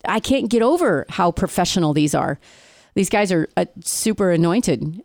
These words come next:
and they've had blessing after blessing, and it's just really cool to watch. And I felt like at the end, how can I do more? Like, what can I do more besides sponsoring? I have a,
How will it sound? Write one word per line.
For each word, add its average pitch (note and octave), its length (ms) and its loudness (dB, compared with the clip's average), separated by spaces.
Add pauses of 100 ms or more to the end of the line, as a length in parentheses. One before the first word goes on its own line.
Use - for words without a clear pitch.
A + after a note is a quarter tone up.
and F3+ 400 2
they've G3 160 2
had F#3 180 2
blessing F3+ 400 2
after F3 180 -2
blessing, E3 520 0
and E3+ 180 2
it's F3 140 -4
just - 260 -4
really F3+ 220 2
cool F#3 240 0
to F#3 120 0
watch. F#3 440 0 (260)
And A#3 100 0
I G#3+ 120 2
felt A#3+ 320 0
like F3+ 240 2
at F3 100 -2
the F3 180 2
end, F#3+ 360 0 (480)
how G#3+ 200 0
can C#4 160 0
I B3+ 60 2
do G3+ 160 2
more? F#3+ 460 2 (400)
Like, F3 160 0
what A3+ 120 0
can D4+ 120 2
I E4 100 2
do A3 300 2
more F#3 480 2 (100)
besides G#3+ 460 0
sponsoring? G3 720 -2
I A#3 120 0
have B3 180 0
a, F3+ 120 0